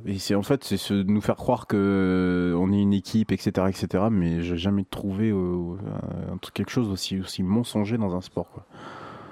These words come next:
Euh, parce que pour moi, c'est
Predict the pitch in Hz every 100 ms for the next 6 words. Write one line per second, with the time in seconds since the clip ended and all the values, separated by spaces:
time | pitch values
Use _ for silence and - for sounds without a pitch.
0 | - - - - - - _ - 90 85
1 | 85 85 85 85 85 85 87 87 - -
2 | - 101 101 120 127 101 98